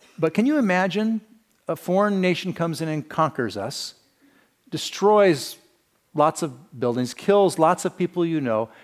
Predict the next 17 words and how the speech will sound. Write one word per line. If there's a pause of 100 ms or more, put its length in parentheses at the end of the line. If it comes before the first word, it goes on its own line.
(120)
and
then
carries
off, (440)
uh, (460)
a
lot
of
people
and
eventually (640)
just
leaves
the
whole
land
desolate